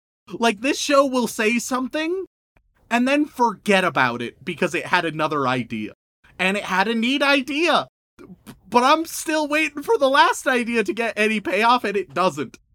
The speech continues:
Anyway, so, a death match. Uh, let's see how this goes. And,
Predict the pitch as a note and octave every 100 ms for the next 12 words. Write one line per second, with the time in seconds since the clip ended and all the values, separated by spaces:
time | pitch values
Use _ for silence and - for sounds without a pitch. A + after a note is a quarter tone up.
0 | - A#3 A3+ G#3+ G#3 A3 G3 - G#3+ A3
1 | B3 A#3 A#3 G#3 - - - G#3+ G#3 G#3
2 | A3+ A3 A#3 A3 A3+ A3+ A#3+ F3+ C3+ -
3 | - G3 F#3+ F3